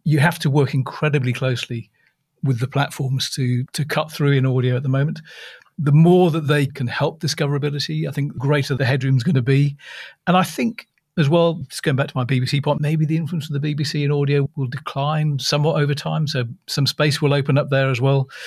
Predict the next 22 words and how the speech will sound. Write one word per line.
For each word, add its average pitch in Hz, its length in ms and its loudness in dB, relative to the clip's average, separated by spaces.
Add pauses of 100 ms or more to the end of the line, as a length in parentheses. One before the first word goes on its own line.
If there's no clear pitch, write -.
(220)
The 151 120 -4
financial 156 560 2
models 190 460 -2 (120)
are 139 40 -6
still 147 300 2
really 143 320 4
uncertain, 143 540 2
and 127 100 0
they've 120 100 -2
become 127 240 -2
more 139 260 4
uncertain 131 640 0
over 139 140 2
the 123 80 -2
last 127 300 0
year 127 120 0
with 123 120 0
what's 135 240 -6
happened 131 300 -6
to 131 100 -2
ad 135 200 0
revenues. 123 640 -2